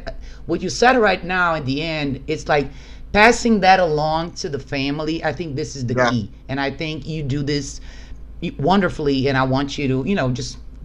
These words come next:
Speaker 1: go a little bit into that so people understand.
Speaker 2: Um, I, I, I don't think you ever need a training center. I don't, I don't think that a training center should be the goal.
Speaker 1: Right.
Speaker 2: I, I just, I just don't. I think, I think you can,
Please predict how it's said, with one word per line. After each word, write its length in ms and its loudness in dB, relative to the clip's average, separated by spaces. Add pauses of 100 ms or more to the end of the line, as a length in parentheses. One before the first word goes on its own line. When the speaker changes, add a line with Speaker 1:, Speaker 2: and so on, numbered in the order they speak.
(100)
Speaker 1:
go 200 4
a 20 2
little 200 0
bit 120 0
into 280 -2
that 180 2
so 180 0
people 240 -2
understand. 560 -2 (640)
Speaker 2:
Um, 440 10 (140)
I, 260 6 (160)
I, 300 8
I 40 10
don't 220 6
think 200 2
you 100 6
ever 200 10
need 180 6
a 60 4
training 340 4
center. 480 0
I 80 6
don't, 200 8
I 160 6
don't 200 6
think 180 6
that 160 4
a 80 0
training 320 4
center 340 4
should 180 0
be 120 12
the 80 12
goal. 420 4 (220)
Speaker 1:
Right. 360 0 (200)
Speaker 2:
I, 100 0 (140)
I 40 -4
just, 200 0
I 80 10
just 220 6
don't. 360 4
I 120 4
think, 420 8 (1000)
I 120 8
think 460 10
you 240 4
can, 440 6